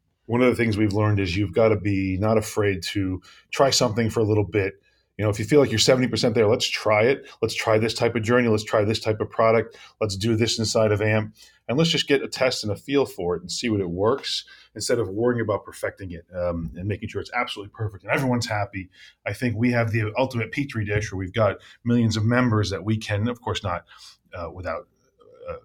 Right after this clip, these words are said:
care and, and, and thought process first, but we can go out there and try things on. So I think, you know, we were a little afraid to do that at first. And I think one of the lessons learned was just, you know what, let's get it to where we're, we, we think it's pretty close. You know, maybe we'll just try it in this market or this region, or we'll just try it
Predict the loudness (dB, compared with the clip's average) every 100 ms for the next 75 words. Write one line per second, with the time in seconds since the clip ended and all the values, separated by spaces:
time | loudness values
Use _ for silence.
0 | _ -2 2 2 2 -4 -8 -10 -10 -12
1 | -2 2 2 2 -4 -2 0 4 4 4
2 | 0 0 2 2 4 4 2 0 0 -2
3 | -2 -8 -14 -20 -20 -20 -20 -20 -8 -2
4 | 0 2 4 6 6 6 6 4 4 4
5 | 4 2 4 2 0 -4 -2 -2 -4 -4
6 | 0 0 2 2 0 0 -4 0 0 0
7 | -2 -4 -2 2 2 0 -12 -20 -20 -6
8 | -4 0 2 2 2 2 2 0 -4 -2
9 | -2 -4 -4 -4 -4 -4 -2 -2 -2 -4
10 | -8 -12 -20 -20 -20 -4 2 4 4 4
11 | 2 2 0 2 2 4 2 -2 -2 -2
12 | -4 -8 -6 -4 -4 -4 -6 -6 -10 -10
13 | -10 -10 -6 -2 -2